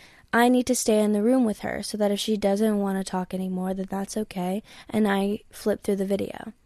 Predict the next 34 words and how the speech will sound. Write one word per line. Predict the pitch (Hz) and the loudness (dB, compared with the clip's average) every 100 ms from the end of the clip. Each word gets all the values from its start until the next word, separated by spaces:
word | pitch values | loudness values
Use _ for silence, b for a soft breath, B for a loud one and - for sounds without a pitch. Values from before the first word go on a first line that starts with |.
| B B B B B B | B B B B B B
I | 220 226 | 4 4
need | 220 | 4
to | 240 | 2
stay | - 214 208 208 | 2 4 4 4
in | 196 | 2
this | 196 | 0
space | - - 214 196 180 - - - | -4 -4 0 2 0 -4 -8 -4
that | 196 190 | 0 0
I've | 190 - | 0 -2
created | 196 185 180 175 - | -2 0 0 -4 -6
with | - - | -12 -14
her. | - - - _ b b b b b b b _ _ - | -14 -14 -18 _ b b b b b b b _ _ -6
And | 214 214 | 0 0
I | 208 208 | 2 2
also | 208 226 | 2 2
invited | 208 202 196 202 | 2 2 2 0
my | 208 | -2
higher | 214 226 247 202 | -2 0 0 0
self | - - - | -4 -10 -12
to | - 214 | -14 -14
be | - - | -16 -14
there | - - | -14 -8
behind | 202 190 208 214 208 208 | -6 -4 -2 0 2 0
me | 254 214 214 | 0 -2 -4
so | - | -4
that | 202 - | -2 -2
she's | - 285 269 | -2 0 2
watching | 226 208 - 196 214 | 2 2 0 0 2
me | 262 | 2
and | 214 | 2
I'm | 208 254 | 2 4
watching | 247 233 220 196 | 2 0 0 0
my | 190 | 2
inner | 208 240 233 | 2 2 2